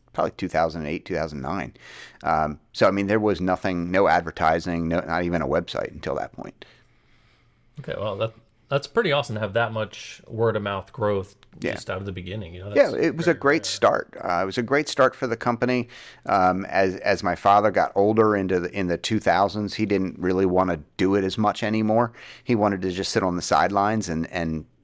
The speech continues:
Speaker 1: you know, cherry pick, tell me what he thought, you know, and what, what he would be doing and stuff like that. And that guidance was really valuable and, and useful. Um, and so as I was,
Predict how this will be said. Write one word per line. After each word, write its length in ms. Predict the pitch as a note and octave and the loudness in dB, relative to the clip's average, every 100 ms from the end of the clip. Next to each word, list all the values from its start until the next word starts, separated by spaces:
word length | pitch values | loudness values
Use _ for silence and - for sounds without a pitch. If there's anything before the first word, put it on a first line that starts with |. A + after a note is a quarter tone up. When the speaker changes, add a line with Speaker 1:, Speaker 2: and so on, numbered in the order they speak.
| _ | _
Speaker 1:
you 120 | A#2+ | -4
know, 200 | D2 E2 A2+ _ _ _ _ _ _ _ - _ _ _ _ _ | -4 -6 -12 _ _ _ _ _ _ _ -20 _ _ _ _ _
cherry 280 | - G#2 G#2 | 0 0 2
pick, 380 | A2 A2 _ - | 0 0 _ 0
tell 180 | G2+ G2+ | 2 2
me 160 | G2 | 0
what 240 | G2 F#2+ - _ - | 2 0 -2 _ -4
he 160 | A#2+ | -2
thought, 420 | A#2 G#2+ G2 G#2+ - | 2 6 6 4 -2
you 120 | C3 | -6
know, 240 | F2+ F2 G2 | -2 0 0
and 120 | F#2 | 2
what, 220 | G2+ - | 0 0
what 220 | G#2+ F2 | -4 -6
he 140 | G#2 A#2 | -2 -2
would 160 | G2+ | 0
be 120 | G2 F#2 | -2 0
doing 360 | G2 G#2 G#2+ | 0 0 -2
and 120 | F2 | -6
stuff 240 | - F#2 - | -2 -4 0
like 140 | G2 | -2
that. 220 | G#2+ B2 G#2+ | 2 0 0
And 140 | G2 | 0
that 180 | G#2+ - | -2 0
guidance 400 | C#2 G2+ G2 - | 0 0 -4 -4
was 180 | F#2 G2 | -4 0
really 400 | G2+ G#2 G2 F#2 C3 | 0 0 -2 -6 -10
valuable 560 | - C2+ G2 C3+ C#3 | -4 -2 -4 -2 -2
and, 200 | D#2+ D#2 | -2 -4
and 200 | F2+ F2+ | -4 -2
useful. 380 | B2+ - - - - - - - | -2 -2 -10 -14 -20 -20 -20 -8
Um, 280 | E2 E2 D#2+ | -2 0 0
and 140 | E2+ | -4
so 220 | - F2+ F2 | 2 4 4
as 160 | E2 | 4
I 100 | E2+ | 2
was, 280 | F2+ F2 | 2 -2